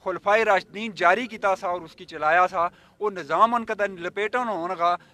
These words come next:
तो माड़ी गैरत किस तरीके नाल ये चीज़ जवाब दे सकनी कि मैं सिर्फ अपनी जान बचाए नहीं गल्ला, मैं झुकी गच्छां और मैं, मैं उथे surrender और compromise करी गच्छां, मैं यह चीज़ ना करना।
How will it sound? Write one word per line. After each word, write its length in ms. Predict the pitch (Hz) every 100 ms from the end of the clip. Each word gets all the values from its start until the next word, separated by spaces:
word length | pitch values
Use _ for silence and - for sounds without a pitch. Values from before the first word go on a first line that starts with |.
| -
तो 80 | 170
माड़ी 520 | 165 165 160 277 262
गैरत 340 | 202 208 220
किस 220 | - 214
तरीके 280 | 208 190 185
नाल 140 | 190 180
ये 100 | 175
चीज़ 220 | - 170
जवाब 300 | 147 151 165
दे 200 | 156 180
सकनी 300 | 190 175 190
कि 100 | 170
मैं 200 | 175 208
सिर्फ 300 | - 240 220
अपनी 260 | 202 208
जान 300 | 165 180 226
बचाए 340 | 247 214 196 190
नहीं 160 | 185
गल्ला, 280 | 165 156 156 - - -
मैं 140 | 156 175
झुकी 280 | 160 - 185
गच्छां 340 | 165 165 151 - - -
और 120 | 151
मैं, 360 | 156 170 160 143 - - -
मैं 320 | 151 175 165
उथे 240 | - 156
surrender 580 | 170 - - 185 196 220
और 120 | 208
compromise 520 | 185 165 170 160 151 156
करी 220 | 156 147
गच्छां, 220 | 147 160
मैं 120 | 147
यह 100 | 143
चीज़ 280 | 139 147 147
ना 120 | 170
करना। 360 | 175 156 156